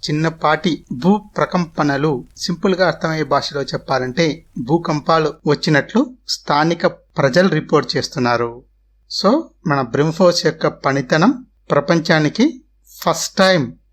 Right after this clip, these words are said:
లైవ్ లో చూపించడం జరిగింది. ఇప్పటి వరకు బ్రహ్మోస్ మిసైల్ ని టెస్ట్ చేయడం ద్వారా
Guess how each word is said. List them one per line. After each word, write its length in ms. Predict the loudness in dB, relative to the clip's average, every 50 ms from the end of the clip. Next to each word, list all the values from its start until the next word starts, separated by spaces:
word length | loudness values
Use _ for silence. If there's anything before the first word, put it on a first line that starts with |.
| _ -2
లైవ్ 240 | 2 2 4 4 4
లో 60 | 2
చూపించడం 560 | 2 0 -2 -4 -4 -4 -2 0 0 2 2 0
జరిగింది. 600 | 0 0 0 -2 -2 -2 -2 -4 -4 -6 -10 -16 _ _ _ _ _ _ _ _ _ -4
ఇప్పటి 440 | -4 -4 -4 -2 0 0 2 2 4
వరకు 500 | 4 4 4 2 4 2 2 2 2 -2 -10 _ _ 0
బ్రహ్మోస్ 500 | 2 2 2 4 4 4 4 4 2 2
మిసైల్ 420 | 2 2 4 4 4 4 4 4 4
ని 180 | 2 2 0 -6 _ _ _ _ 2
టెస్ట్ 320 | 2 2 2 0 2 4
చేయడం 280 | 4 6 6 6 4 6
ద్వారా 380 | 4 4 4 4 4 2 0